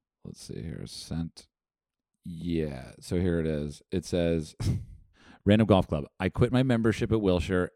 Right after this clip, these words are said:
and head out to, head out on the road to meet up with members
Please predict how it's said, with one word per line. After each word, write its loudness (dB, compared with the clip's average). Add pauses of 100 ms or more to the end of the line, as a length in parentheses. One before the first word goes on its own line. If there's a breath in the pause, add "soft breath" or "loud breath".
and 0
head -2
out 0 (260)
to, 2 (300)
head 0
out 2
on 2
the 2
road 6 (340 soft breath)
to 2
meet 0
up 0
with 2
members 2